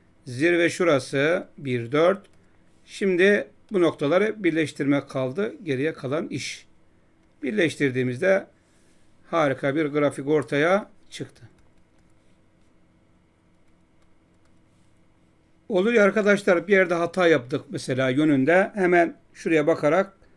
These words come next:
buna karar verebilirsiniz. Eksi, yönü aşağı, herhangi bir problem yok. Beşinci örnekteyiz. Yönü nereye doğru arkadaşlar? Eksi olduğu için mutlak değerin önündeki sayının işareti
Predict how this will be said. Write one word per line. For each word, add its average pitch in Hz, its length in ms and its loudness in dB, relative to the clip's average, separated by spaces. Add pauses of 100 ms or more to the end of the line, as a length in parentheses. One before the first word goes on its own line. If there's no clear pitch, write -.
(220)
buna 175 180 2
karar 170 300 2
verebilirsiniz. 165 800 2 (120)
Eksi, 165 580 0 (200)
yönü 160 180 2
aşağı, 135 300 -2
herhangi 139 340 0
bir 113 80 -6
problem 156 520 -2
yok. 135 300 0 (1300)
Beşinci 196 480 0
örnekteyiz. 180 960 2
Yönü 196 320 4
nereye 208 300 6
doğru 151 160 6
arkadaşlar? 143 680 4 (160)
Eksi 175 300 0
olduğu 175 280 2
için 139 300 0
mutlak 143 440 0
değerin 143 200 2
önündeki 139 640 2
sayının 131 340 -2
işareti 135 680 2